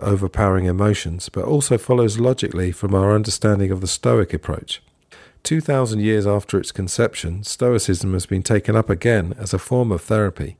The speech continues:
The parallels between C B T and Stoicism remain remarkably striking. The only major difference, worth bearing in mind,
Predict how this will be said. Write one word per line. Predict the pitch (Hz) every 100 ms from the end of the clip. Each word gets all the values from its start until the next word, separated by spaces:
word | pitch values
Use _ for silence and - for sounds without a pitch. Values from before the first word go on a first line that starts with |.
| _ - - -
The | -
parallels | 143 156 123 92 87
between | 92 - 92
C | - 107
B | 98 92
T | - 101
and | 90
Stoicism | - 123 110 90 82 90 92
remain | 98 104 101 95
remarkably | 101 113 120 - 104 98
striking. | - - 104 98 - 90 - - _ - -
The | 120
only | 143 143
major | 110 101 98
difference, | 92 123 - 73 - - _
worth | 107 101 -
bearing | 104 98 90
in | 92
mind, | 104 92 85